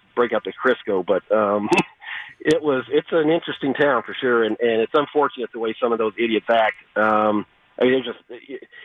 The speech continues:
you wish they would just start grabbing those guys and hauling them off to jail and prosecute them, and maybe that would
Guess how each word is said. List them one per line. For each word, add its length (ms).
you 200
wish 280
they 100
would 120
just 140
start 240
grabbing 300
those 140
guys 240
and 100
hauling 280
them 120
off 140
to 80
jail 280
and 80
prosecute 500
them, 100
and 260
maybe 220
that 160
would 120